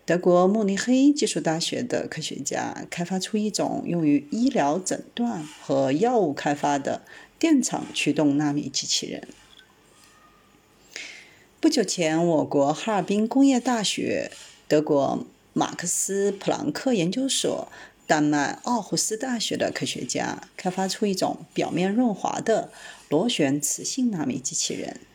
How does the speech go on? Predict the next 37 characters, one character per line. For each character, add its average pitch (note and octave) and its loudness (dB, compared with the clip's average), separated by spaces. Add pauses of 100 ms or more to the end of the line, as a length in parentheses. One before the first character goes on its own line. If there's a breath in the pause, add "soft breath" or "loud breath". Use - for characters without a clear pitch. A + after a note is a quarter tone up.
(440 loud breath)
这 D#4 2
些 D4+ 2
研 G#3+ 4
究 C#4+ 0
成 F3+ -2
果 - -2
使 - 0
纳 C#3 4
米 C3+ -2
机 D3 -4
器 - -4
人 A#2 -4
在 - -4
医 G#3 -2
学 C#3+ -2
领 C#3+ -2
域 C#3 0
都 D3 -6
成 - -8
为 - -6
了 - -4
可 - -6
能。 - -12 (1400 soft breath)
随 - 4
着 D4 4
科 D4 4
学 C#4+ 6
技 C#4+ 6
术 - 0
的 C#3+ 2
不 - -2
断 G3 0
发 B3 0
展 D#3+ -4
和 - -8
进 B3 0
步， - -2